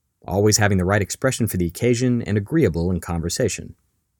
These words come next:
In his way, he was already experienced in politics. He had that capacity of all successful men of being able to conceal his real intentions until the pear which he coveted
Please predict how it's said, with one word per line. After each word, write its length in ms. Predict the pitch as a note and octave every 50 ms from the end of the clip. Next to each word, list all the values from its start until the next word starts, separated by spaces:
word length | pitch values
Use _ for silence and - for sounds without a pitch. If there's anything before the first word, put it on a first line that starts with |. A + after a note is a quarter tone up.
| _ _
In 140 | - A2+ C3
his 140 | D3 D3+ C3
way, 360 | A2+ A2+ C3 C#3 D3 D3 C#3+
he 100 | C3+ C#3
was 160 | C3 C3 -
already 440 | E2+ F2+ D3 E3+ C#3 C#3+ D#3+ A2+ F2+
experienced 580 | E2+ E2 - - F#2 F2 F2 F2 E2+ - - F2
in 80 | E2+
politics. 720 | - - A#2+ - D#2+ C2 - - - - - - - - _ _ _ _ _ _ _ _ _
He 120 | - A2
had 200 | A2 C3+ D3+ D3+
that 140 | D#3 A#2 -
capacity 540 | - G2+ - G#2+ G#2+ G#2+ G2+ - G2+ G2 F#2
of 80 | F2+
all 240 | F2 F#2 G2 G2+ F#2+
successful 580 | - - F2 - - - F#2 F2+ - - G2 F#2+
men 400 | F2+ E2+ D#2+ D#2 D2+ D2+ D2+ - _ _ _ _ _ _
of 120 | - E2
being 200 | D#2+ F#2+ F#2 F#2
able 200 | F#2 F#2 F#2+ F#2
to 100 | F2 F#2
conceal 480 | - - - E2+ - - - G2 G2+ G2+
his 180 | F2 F2+ D#2+ D#2+
real 280 | F#2+ B2+ E3 E3 B2
intentions 600 | F2 E2 - - F2 E2 - - D#2+ D#2+ D#2+ - - _ _ _ _ -
until 200 | - D#2 - E2+
the 80 | D2+
pear 380 | D#2 - - - G#2 A2 A2 A2
which 160 | G#2 G#2 -
he 80 | - G#2
coveted 500 | - - - F2+ E2+ E2+ E2+ E2 D2+